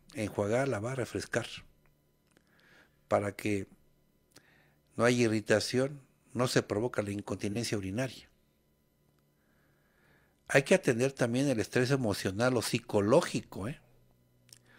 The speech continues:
¿Por qué? Porque el estrés, la ansiedad, la depresión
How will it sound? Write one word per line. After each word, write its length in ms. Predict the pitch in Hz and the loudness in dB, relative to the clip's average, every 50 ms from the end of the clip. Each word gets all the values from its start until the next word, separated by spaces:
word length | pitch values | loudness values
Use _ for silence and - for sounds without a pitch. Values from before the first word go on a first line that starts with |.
| - - - - - - - | -20 -20 -20 -20 -20 -12 -2
¿Por 160 | - 135 123 - | 2 2 2 4
qué? 260 | - 120 - - - - | 2 0 0 -2 -8 -14
Porque 240 | - 107 101 - 107 | -12 -12 -10 -10 -10
el 80 | 101 101 | -10 -10
estrés, 680 | 92 - - - 127 127 123 127 - - - - - _ _ _ _ _ _ _ _ _ - - - _ _ _ _ _ _ | -12 -8 -4 -2 0 0 0 -2 -4 -8 -14 -16 -20 _ _ _ _ _ _ _ _ _ -20 -20 -20 _ _ _ _ _ _
la 140 | - 104 98 | -10 -8 -8
ansiedad, 440 | 98 95 - - 107 98 104 123 131 | -8 -8 -6 -6 -4 0 0 0 2
la 100 | 123 107 | 0 -2
depresión 720 | 98 98 - - 98 98 90 - - 123 127 127 131 135 | -4 -6 -10 -10 -10 -10 -10 -4 -2 -2 -2 -2 -4 -8